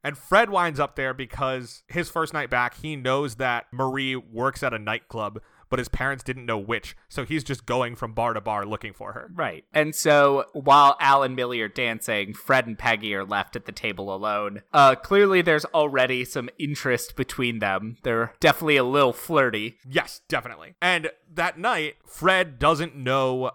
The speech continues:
Speaker 1: how to get into Marie's building, and he's clearly smashed. So Millie and Peggy take Fred home with them, and Peggy puts him to bed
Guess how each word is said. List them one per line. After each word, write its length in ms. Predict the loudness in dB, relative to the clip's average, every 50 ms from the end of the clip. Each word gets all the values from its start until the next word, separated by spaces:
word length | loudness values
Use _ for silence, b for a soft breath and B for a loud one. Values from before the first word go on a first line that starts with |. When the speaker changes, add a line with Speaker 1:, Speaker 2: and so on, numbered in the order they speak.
| _
Speaker 1:
how 220 | -4 0 2 2 2
to 100 | 2 -2
get 240 | -4 -4 -4 -4
into 300 | -4 -6 -10 -10 -10 -8
Marie's 340 | -6 -6 -6 -6 -6 -8 -10
building, 400 | -8 -6 -6 -6 -6 -6 -8 -10
and 100 | -10 -10
he's 140 | -10 -12 -14
clearly 400 | -10 -8 -6 -6 -6 -6 -6 -8
smashed. 680 | -10 -12 -10 -6 -4 -4 -4 -6 -8 -12 -14 -18 -20 -20 _ _ _
So 560 | -10 -2 0 2 2 2 0 -2 -4 -8 -12 _ _ _
Millie 520 | -8 -2 0 2 2 2 2 2 0 0 -2 -2
and 280 | -2 -2 -2 -4 -6
Peggy 480 | -4 -4 -4 -4 -4 -6 -10 -10 -10 -12 -14 _
take 280 | -10 -6 -4 -4 -4 -4
Fred 240 | -2 -2 -2 0 -2
home 220 | -4 -6 -8 -8
with 240 | -8 -8 -8 -8 -8
them, 260 | -8 -8 -8 -10 -12 -12
and 160 | -14 -8 -6 -4
Peggy 300 | -4 -4 -4 -4 -6 -8
puts 240 | -8 -8 -10 -8
him 100 | -10 -10 -8
to 60 | -6
bed 340 | -4 -4 -4 -4 -4 -8